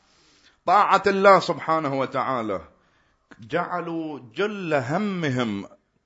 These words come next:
كل همومهم على الدنيا، على الدنيا. القرآن يشير، إخواني، إلى أن في قصص الأنبياء هناك عبر، وإن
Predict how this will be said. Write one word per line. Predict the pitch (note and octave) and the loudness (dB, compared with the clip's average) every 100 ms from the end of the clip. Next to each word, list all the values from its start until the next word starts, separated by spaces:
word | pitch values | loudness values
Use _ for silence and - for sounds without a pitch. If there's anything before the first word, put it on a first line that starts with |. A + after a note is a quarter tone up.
| _ - | _ -2
كل | F#3 G3+ F#3+ D#3+ | 2 4 2 2
همومهم | C#3 A2 C#3 E3+ G3 G#3 G#3 G3+ G3+ A3 F#3+ | 2 4 4 6 4 4 4 2 2 2 2
على | C#3+ C#3 | 4 4
الدنيا، | - - G2 D#2+ C#2+ - - _ _ _ _ | 2 0 -2 -4 -12 -16 -20 _ _ _ _
على | E3+ A#3 | 0 0
الدنيا. | F3+ F#3 A#2 E2+ - _ _ _ _ _ _ _ - - - | 0 -2 -2 -4 -10 _ _ _ _ _ _ _ -20 -20 0
القرآن | D3 D#3 F3+ F#3 A#3+ B3 | 2 6 8 10 10 10
يشير، | A3 G3 - G#3+ F#3 C3+ | 8 6 4 4 4 4
إخواني، | - B2+ A#2+ F#2+ E2 - - - - - | 2 4 4 4 0 -8 -20 -20 -20 2
إلى | D3 F3 F3 E3+ - G#3 | 4 8 8 8 6 4
أن | A#3 G#3+ D#3+ A#2 - - | 4 2 0 0 -4 -8
في | - E3+ E3 | 0 2 2
قصص | - A3+ B3 A#3 - | 2 0 4 4 4
الأنبياء | G#3 F#3+ F3+ F3 F3+ E3 D3+ F3+ G3+ G#3 D#3 | 2 4 4 4 4 2 2 4 4 2 0
هناك | D3+ E3 F#3 G3+ G3 G3 - | -2 -2 2 2 2 -2 0
عبر، | F3+ C#3 F3 C#3 A2 | 2 4 6 6 6
وإن | F#2+ A#2+ E3 E3 D#3 D3 C#3 C#3 | 4 2 4 2 2 2 2 -2